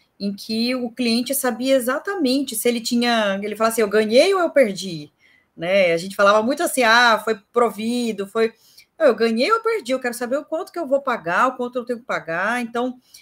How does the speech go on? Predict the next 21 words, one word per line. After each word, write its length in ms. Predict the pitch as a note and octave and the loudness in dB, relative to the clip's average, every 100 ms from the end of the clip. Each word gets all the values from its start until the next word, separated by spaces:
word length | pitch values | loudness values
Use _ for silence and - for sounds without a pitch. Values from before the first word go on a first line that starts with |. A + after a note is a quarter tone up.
| _ - | _ -14
a 60 | |
gente 180 | F#3+ C4+ | -8 -8
colocou 540 | - F4+ E4+ - A#3 G3+ | -6 -4 -4 -2 -2 -2
de 120 | F#3+ | -6
uma 200 | F#3+ F3+ | -8 -8
forma 560 | - E3+ E3 D#3+ D#3 | -4 -2 -2 -4 -8
simples 720 | D3+ - - C#4 G4 - G#3 F#3+ | -8 -12 -6 -6 -6 -8 -6 -4
essa 180 | G3 G3 | -4 -6
comunicação 680 | G#3 G#3 G3 F#3+ - G3 | -8 -8 -6 -8 -6 -8
que 120 | G3 F#3+ | -4 -4
é 120 | F#3+ | -4
diária, 840 | E3 G#3 C4+ G3 A#3 D4 F#3+ E3 _ _ _ _ _ _ _ | -6 -4 -2 0 -2 -2 -4 -4 _ _ _ _ _ _ _
mas 360 | G#3+ A#3 C4+ - | -2 0 0 -2
que 140 | D4+ | -6
ele 140 | D4+ | -6
possa 420 | - B3+ B3+ C#4 C#4+ | -2 0 0 0 -2
enxergar 1040 | C#4+ - C4+ B3 F3 F3+ G3+ A#3+ A3+ G3 G3+ | -4 0 0 0 -4 -2 0 0 -2 -4 -6
aquilo 480 | G3 - B3 C4 | -8 -8 -6 -6
com 180 | C4 C4 | -4 -2
uma 320 | C4 B3 A#3+ | -2 -2 -4
tranquilidade, 1120 | A#3+ B3 A#3+ C4+ C#4 A3+ A3 G#3+ G#3 G3+ F#3 | -4 -6 -6 -6 -6 -2 -2 0 -2 -6 -12